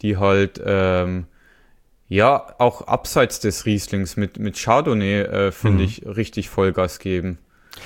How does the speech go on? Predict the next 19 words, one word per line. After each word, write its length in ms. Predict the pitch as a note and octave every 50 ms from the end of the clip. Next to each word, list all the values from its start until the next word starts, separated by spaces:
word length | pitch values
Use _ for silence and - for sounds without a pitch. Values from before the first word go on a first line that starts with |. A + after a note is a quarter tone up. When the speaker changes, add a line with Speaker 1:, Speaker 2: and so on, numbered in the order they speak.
| - - -
Speaker 2:
Wie 180 | - A2+ C#3 F#3
empfindest 440 | - G#2 - - A#2+ A#2 F2+ F2+
Speaker 1:
Ähm. 60 | F#2 F2+
Speaker 2:
du 40 |
die 140 | - A#2+ B2
anders, 320 | - G2 G2 A#2 B2+ - -
die 160 | - D#3 C#3
Weine? 340 | C#3+ D3 D3+ D#3+ F3 F3 -
Also, 480 | - B2 G#2+ - A#2+ A2+ A2+ A2 A2 G#2 - _ _ _ _ _ _ _ _ _ _ _ _ _ _ _ _ -
was, 260 | - A2 G2+ - -
was 200 | - G#2+ - -
macht 280 | - F2 G2 - - -
die 100 | E3+ E3
so 220 | C#3 - C#3+ -
anders? 500 | - - D3+ D#3 D#3+ E3 F3 E3 - -
Kannst 300 | - - A#2 G#2 - -
du 60 | -
das 320 | A2+ A2+ G#2+ G#2 - - -
irgendwie 720 | - A#2 A2+ A2+ G#2+ - - A2 G#2+ G#2+ G#2+ G#2+ G#2+ G#2